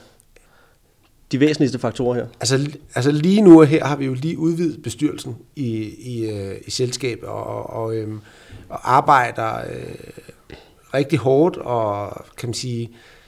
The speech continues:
Speaker 2: systematisk på at opbygge, kan man sige, forretningsdelen, det kommercielle, øh, endnu bedre. Og man kan sige, det er nok, det er også der, hvor vi kan blive meget bedre, kan man sige. Skal,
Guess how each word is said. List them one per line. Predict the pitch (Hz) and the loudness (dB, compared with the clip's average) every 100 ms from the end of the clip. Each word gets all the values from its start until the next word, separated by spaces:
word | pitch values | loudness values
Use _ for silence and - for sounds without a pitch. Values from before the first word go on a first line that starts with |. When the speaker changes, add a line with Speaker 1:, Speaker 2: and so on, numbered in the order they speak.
| _ | _
Speaker 2:
systematisk | - 131 - 135 139 160 156 156 - - | -8 -6 -2 2 4 2 0 -4 -4 0
på | 143 151 - 127 | 2 2 0 -2
at | 117 - | -4 -2
opbygge, | 120 127 156 143 120 139 120 123 - | -4 -2 -2 -2 -2 -4 -4 -8 -8
kan | 123 | -6
man | 120 | -4
sige, | 113 127 113 104 | -6 -8 -10 -8
forretningsdelen, | - 95 113 - 139 123 - 131 127 117 117 | -8 -6 -6 0 0 0 -4 -6 -8 -8 -8
det | 110 120 | -8 -8
kommercielle, | - 110 104 160 165 170 160 - - - - | -4 -2 0 2 2 0 -6 -6 -20 -20 -12
øh, | 123 120 - | -4 -4 -2
endnu | 139 139 151 | 0 2 2
bedre. | 151 110 101 107 104 95 - | 4 2 2 -2 -6 -10 -16
Og | - 104 | -16 -14
man | 113 98 | -12 -12
kan | 117 | -10
sige, | - | -4
det | 151 | 2
er | 147 | 4
nok, | 139 139 - - | 4 2 -2 0
det | 156 | 4
er | 147 | 6
også | 147 - | 4 0
der, | 139 | -2
hvor | 127 127 | -2 -6
vi | 131 | -6
kan | 127 135 | -6 -8
blive | 123 127 123 120 - _ _ _ - | -6 -8 -8 -10 -20 _ _ _ -8
meget | 117 131 156 | 0 2 4
bedre, | 139 120 123 135 131 - | 6 6 4 4 0 -4
kan | 117 | -6
man | |
sige. | 107 135 | -4 -6
Skal, | - 143 | -4 -4